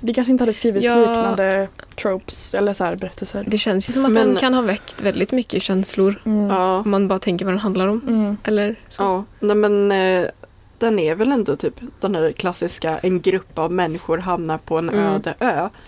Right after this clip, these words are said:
Speaker 3: Och så är det olika variationer på det. Men det är ju också
Speaker 2: Mm.
Speaker 3: Robin Crusoe var väl först, tror jag.
Speaker 2: Ja, men jag tänker
Speaker 3: Men
Speaker 2: att
Speaker 3: sen är ju den an-,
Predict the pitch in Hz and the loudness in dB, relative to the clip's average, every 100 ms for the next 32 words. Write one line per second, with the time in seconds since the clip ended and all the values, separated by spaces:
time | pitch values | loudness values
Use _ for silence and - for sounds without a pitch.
0 | - - - 208 208 185 160 160 180 156 | -20 -20 -4 -2 2 2 4 4 4 2
1 | 160 143 147 165 160 160 165 170 185 196 | -2 0 -2 -2 -6 -4 -2 2 2 2
2 | 196 214 214 185 - 180 165 165 226 226 | 4 4 4 0 -2 0 2 0 2 2
3 | 185 175 175 170 202 175 165 - 190 196 | 2 0 -2 0 2 2 0 -4 -4 -4
4 | - - 175 156 147 143 151 - - - | -16 -14 -4 -2 0 -2 -2 -8 -20 -20
5 | - - - - 202 - - - - - | -20 -20 -20 -4 -4 -4 -10 -14 -20 -20
6 | - 156 - 214 214 214 - - - 233 | -8 -4 -2 0 0 -4 -12 -14 0 2
7 | 240 240 247 220 208 180 - 196 196 196 | 2 2 2 4 2 0 0 2 2 2
8 | 180 160 165 165 - - 175 175 170 165 | 2 2 2 0 -2 -2 -2 0 -2 0
9 | 175 165 160 151 | -2 0 -2 -2